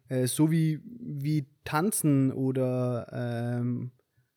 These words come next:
oder, ja, so live, äh, so li-, so vielleicht auch so eine, so eine Live-Burlesque-Show oder sowas. Das ist natürlich hochsexuell aufgeladen, aber grundsätzlich ist es einfach eine,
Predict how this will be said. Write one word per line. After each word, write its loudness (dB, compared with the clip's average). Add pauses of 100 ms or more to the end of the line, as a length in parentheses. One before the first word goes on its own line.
(600)
oder, -6
ja, 0
so 2
live, 4
äh, 2
so -6
li-, 0 (100)
so -8
vielleicht 2
auch -2
so 2
eine, 4
so -2
eine 4
Live-Burlesque-Show 4
oder 4
sowas. 2 (680)
Das 2
ist 0
natürlich 0
hochsexuell 0
aufgeladen, 2
aber 0
grundsätzlich 2
ist -4
es -6
einfach -4
eine, 0